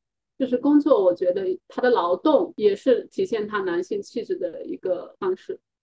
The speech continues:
就是 Rio 深深地受到了这种影响，不仅在公共环境里面，在家庭环境里面，他也在思考自己的男性气质是否被认可。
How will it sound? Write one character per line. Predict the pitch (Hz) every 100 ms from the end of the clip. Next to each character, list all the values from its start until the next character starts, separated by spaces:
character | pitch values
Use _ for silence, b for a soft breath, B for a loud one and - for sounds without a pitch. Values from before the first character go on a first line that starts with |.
| _ _ _
就 | 339
是 | 320
Rio | 294 339 359 262 -
深 | 349
深 | 349 370
地 | 349
受 | 466 262
到 | 254
了 | 226
这 | -
种 | 226 185
影 | 190
响， | 208 254 349 -
不 |
仅 | 285 226
在 | 262
公 | 233 311 330
共 | 294
环 | 262 180
境 | 415 -
里 |
面， | 349
在 | 247 254
家 | 294 311
庭 | 277
环 | 247 180 190
境 | 190
里 | 170
面， | 170 -
他 | 269
也 | 254 180
在 | 208
思 | - 214
考 | - - - _
自 | 247
己 | 208 185
的 | 180 175
男 | 180 185
性 | 233 208
气 | - -
质 | 381 330
是 | - 240
否 | - -
被 | - 359
认 | 403 - 277
可。 | -